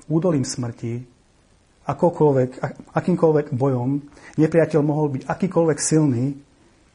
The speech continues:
on vyznáva, Hospodin mi bol vždy oporou.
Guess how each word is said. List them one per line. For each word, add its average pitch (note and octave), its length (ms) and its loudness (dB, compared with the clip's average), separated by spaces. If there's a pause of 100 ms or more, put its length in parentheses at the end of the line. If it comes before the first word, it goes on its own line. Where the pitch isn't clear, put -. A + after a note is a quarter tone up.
(280)
on C3 240 0
vyznáva, C3 720 0 (1600)
Hospodin B2+ 560 -2
mi B2 80 -4
bol A2+ 160 -6
vždy A2+ 320 -8
oporou. A#2 440 -10